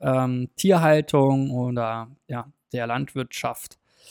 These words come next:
Und, ähm, diese Tiere haben normalerweise ganz verschiedene Sensoren am Körper, um ihren Gesundheitszustand zu messen.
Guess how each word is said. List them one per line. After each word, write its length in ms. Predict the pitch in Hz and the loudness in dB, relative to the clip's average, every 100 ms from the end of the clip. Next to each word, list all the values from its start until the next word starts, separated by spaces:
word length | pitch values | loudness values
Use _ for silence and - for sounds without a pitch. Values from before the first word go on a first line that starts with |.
| - - - _ | -18 -18 -20 _
Und, 440 | - 147 147 143 - | 6 8 8 2 2
ähm, 380 | 143 135 135 131 | 4 6 6 2
diese 300 | 139 160 156 | 0 0 0
Tiere 440 | - 170 170 156 143 | 0 2 4 4 4
haben 140 | 151 | 4
normalerweise 500 | 143 139 151 147 143 | 4 4 6 4 4
ganz 220 | 143 160 | 2 0
verschiedene 520 | - - 202 220 208 | -2 -2 2 4 4
Sensoren 520 | 170 165 156 170 180 170 | 4 4 6 8 6 6
am 200 | 160 - | 0 4
Körper, 580 | 160 156 - 151 151 151 | 8 10 10 6 6 4
um 180 | 151 | 0
ihren 200 | 165 147 | 2 2
Gesundheitszustand 920 | 143 147 160 147 - 151 147 - 135 139 | 2 2 0 -2 -2 -4 -2 0 0 0
zu 140 | 139 | -2
messen. 460 | 120 131 - 131 | 0 0 0 0